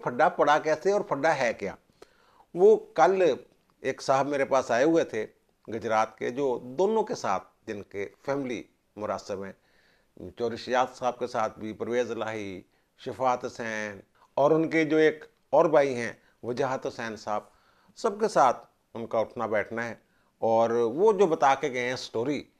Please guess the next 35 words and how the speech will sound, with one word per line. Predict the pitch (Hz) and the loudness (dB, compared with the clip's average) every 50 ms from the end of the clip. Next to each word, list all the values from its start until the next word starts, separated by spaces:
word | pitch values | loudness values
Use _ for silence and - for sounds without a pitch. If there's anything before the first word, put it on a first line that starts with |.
| _ _ _ - | _ _ _ -4
के | - | -2
अंदर | 127 135 143 143 | -2 0 -2 -2
खाते | - 131 117 - - 131 | 0 0 -2 0 0 -4
हुआ | 120 113 110 123 139 | -4 -2 0 2 2
क्या | 147 143 127 123 117 110 | 0 0 -2 -2 -2 0
है, | 110 113 135 117 | -2 -4 -4 -4
झगड़ा | 120 104 113 127 143 | -6 -4 -2 -4 -4
क्या | 135 139 131 117 | -2 -2 -4 -4
चल | - 113 104 | -4 -8 -8
रहा | 101 101 98 98 | -6 -6 -6 -8
है, | 110 123 _ _ _ _ _ _ _ _ _ _ - - | -8 -12 _ _ _ _ _ _ _ _ _ _ -14 -12
इस | - | -6
पर | - 139 131 | -2 -2 2
बात | 135 135 131 127 - | 4 4 2 2 2
करेंगे। | - 135 131 135 135 139 139 | 0 0 0 0 -2 0 0
और | 151 160 | 0 2
फिर | 170 190 | 2 2
पंजाब | 196 190 196 175 165 185 202 208 | 2 2 2 4 6 6 8 8
असम्बली | 214 196 185 185 170 170 175 | 6 4 4 2 2 2 4
के | 160 190 | 4 4
दो | 165 151 196 208 | 6 6 6 6
इजलास | 185 160 156 135 107 101 98 - - - _ _ _ _ _ _ _ - | 6 4 4 2 2 2 0 -6 -16 -20 _ _ _ _ _ _ _ -4
चल | 123 110 | -4 -2
रहे | 104 98 104 104 | -2 -4 -6 -6
हैं | 101 | -8
जनाब, | 104 104 104 104 | -8 -8 -8 -8
मौजें | 104 107 104 101 101 117 139 127 | -8 -4 -6 -4 -4 -4 -2 0
कर | 131 123 | 0 0
रहे | 113 120 123 123 | 0 -2 -4 -6
हैं। | 127 - _ _ _ _ _ _ _ _ _ _ _ _ _ - 127 127 | -8 -10 _ _ _ _ _ _ _ _ _ _ _ _ _ -8 -6 -4
ये | 123 123 123 120 120 120 | -2 -2 -2 -2 -2 -4
जो | 113 104 123 117 110 104 | -4 -4 -4 -2 -2 -2
अपोजिशन | - - 107 - 147 143 143 - 139 135 | -2 -2 -4 -4 -6 -6 -6 -6 -4 -2
वाले | 135 123 123 123 | 0 0 0 -2
हैं, | 120 120 120 120 - | -4 -8 -10 -12 -14